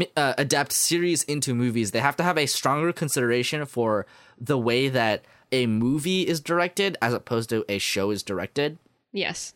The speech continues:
Speaker 2: Mm-hmm.
Speaker 1: Like, obviously, the greatest loss that we have from moving from the series to movies is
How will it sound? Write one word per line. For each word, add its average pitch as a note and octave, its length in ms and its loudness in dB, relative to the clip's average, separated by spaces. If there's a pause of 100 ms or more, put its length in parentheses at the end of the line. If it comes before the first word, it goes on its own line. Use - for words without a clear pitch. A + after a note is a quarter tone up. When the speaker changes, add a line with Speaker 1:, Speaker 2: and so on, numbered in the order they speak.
Speaker 2:
Mm-hmm. F3 180 -4
Speaker 1:
Like, D#3+ 220 0
obviously, E3+ 500 0 (240)
the D3+ 160 2
greatest C3+ 580 2
loss A2 440 2
that A#2+ 180 -2
we G#2+ 140 -2
have C3 520 0 (380)
from A#2+ 560 2 (840)
moving C#3 540 2
from A#2+ 220 0
the G#2 100 0
series C3 640 2
to A#2 140 0
movies A2 640 0 (640)
is A2+ 800 2